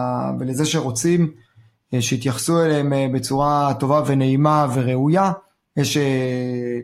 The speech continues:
פן, אה, תקציבי מאוד מאוד גדול, יש, אה, הרבה מאוד כסף, אה, שמונח, אה, על השולחן, ואנחנו, אה, הלכנו על אסטרטגיה שמדברת בעצם קודם כל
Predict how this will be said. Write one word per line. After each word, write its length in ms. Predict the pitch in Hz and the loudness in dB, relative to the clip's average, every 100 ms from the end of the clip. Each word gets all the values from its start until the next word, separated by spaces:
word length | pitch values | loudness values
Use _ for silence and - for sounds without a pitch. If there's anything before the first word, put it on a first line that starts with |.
| 117 _ _ _ _ _ _ | -10 _ _ _ _ _ _
פן, 260 | 143 147 147 | 0 2 2
אה, 160 | 139 127 | 0 -2
תקציבי 500 | 117 - 139 131 175 | -6 -4 -2 2 2
מאוד 220 | 156 139 | 2 2
מאוד 160 | 135 | 0
גדול, 440 | 123 127 160 160 143 | -2 0 0 2 2
יש, 360 | 135 117 - - _ _ - | 0 -2 -6 -16 _ _ -4
אה, 260 | 131 123 | -2 0
הרבה 180 | 120 131 | 0 2
מאוד 220 | 151 139 | 2 0
כסף, 480 | 113 156 - 131 - | 0 0 0 -4 -4
אה, 280 | 131 131 127 | -4 -2 -4
שמונח, 560 | 120 - 131 139 139 - | -6 -4 -2 0 -2 -4
אה, 180 | 135 127 | -4 -2
על 80 | 127 | -4
השולחן, 460 | 113 123 170 214 214 - _ _ _ _ _ _ _ | -6 -4 0 0 -2 -10 _ _ _ _ _ _ _
ואנחנו, 800 | 113 127 139 170 175 170 175 170 | -6 -2 0 0 0 -2 0 0
אה, 460 | 156 147 143 143 139 139 139 170 _ - - | 0 0 -2 -4 -4 -4 -4 -8 _ -14 -2
הלכנו 320 | 139 156 165 | 0 2 2
על 80 | 139 | 0
אסטרטגיה 600 | 113 127 131 165 160 165 | -2 -2 0 0 2 0
שמדברת 540 | 156 131 123 147 147 | 0 0 0 0 0
בעצם 280 | 131 135 139 | 0 -2 -2
קודם 320 | 127 175 180 | 0 2 2
כל 320 | 170 170 175 | 2 2 2